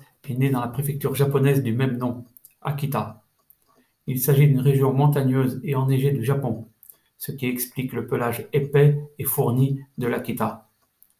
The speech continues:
Certains disent que l'origine de ce chien pourrait remonter à mille ans, lorsqu'il était utilisé comme chien de combat. Au fil des ans, l'Akita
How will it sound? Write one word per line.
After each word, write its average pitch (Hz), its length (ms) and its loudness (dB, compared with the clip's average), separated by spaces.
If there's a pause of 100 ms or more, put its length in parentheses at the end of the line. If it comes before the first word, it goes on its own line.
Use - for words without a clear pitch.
(360)
Certains 151 420 2
disent 139 320 4
que 131 60 -2
l'origine 135 360 4
de 127 120 0
ce 123 180 -2
chien 147 400 4 (300)
pourrait 135 180 0
remonter 131 400 2
à 113 80 2
mille 131 180 4
ans, 135 300 0 (300)
lorsqu'il 139 320 -2
était 127 160 0
utilisé 135 520 2
comme 131 200 -2
chien 135 160 -2
de 127 60 -2
combat. 120 460 -2 (1000)
Au 113 100 -2
fil 147 260 4
des 135 220 4
ans, 143 280 2 (360)
l'Akita 135 400 0